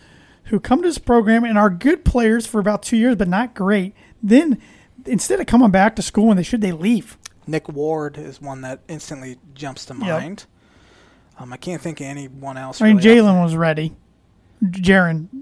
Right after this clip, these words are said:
Speaker 2: Jaren
Speaker 1: Jaren,
Speaker 2: Jackson,
Speaker 1: not
Speaker 2: yeah,
Speaker 1: Jalen.
Speaker 2: he's
Speaker 1: He was,
Speaker 2: played
Speaker 1: I mean,
Speaker 2: really
Speaker 1: he's playing
Speaker 2: well
Speaker 1: well,
Speaker 2: for
Speaker 1: but
Speaker 2: the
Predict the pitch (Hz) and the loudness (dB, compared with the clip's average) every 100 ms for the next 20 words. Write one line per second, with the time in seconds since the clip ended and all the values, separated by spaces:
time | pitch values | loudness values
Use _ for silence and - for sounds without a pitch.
0 | - _ 151 175 180 170 160 147 160 147 | -20 _ -2 2 4 6 4 2 -2 -2
1 | 147 147 147 151 - - _ - 196 160 | -2 -2 -2 -6 -10 -20 _ -4 -2 -2
2 | 165 165 160 170 170 156 165 156 156 156 | -2 -6 -2 -2 0 0 0 0 0 0
3 | 156 143 | -2 -6